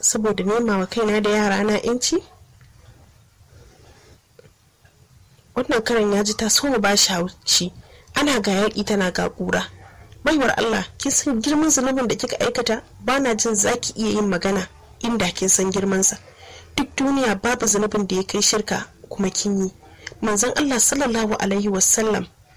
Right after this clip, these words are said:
yana ma al'ummarsa kashedi da cewa su, duk abin da za su yi, Ubangiji yana yafe musu,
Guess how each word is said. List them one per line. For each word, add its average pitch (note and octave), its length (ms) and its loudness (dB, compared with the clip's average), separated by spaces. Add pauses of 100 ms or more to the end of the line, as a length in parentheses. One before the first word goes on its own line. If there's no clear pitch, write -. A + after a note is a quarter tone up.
(480)
yana C4 260 2
ma G3+ 100 0
al'ummarsa G3+ 760 0 (640)
kashedi A#3+ 480 2
da - 100 0
cewa F#3 420 0 (240)
su, - 320 2 (180)
duk C#4 240 -2
abin A3+ 280 0
da F#3+ 80 0
za F#3+ 160 2
su - 160 0
yi, - 60 -8
Ubangiji G#3+ 500 -2
yana G3+ 160 2
yafe G#3+ 340 0
musu, G#3+ 360 0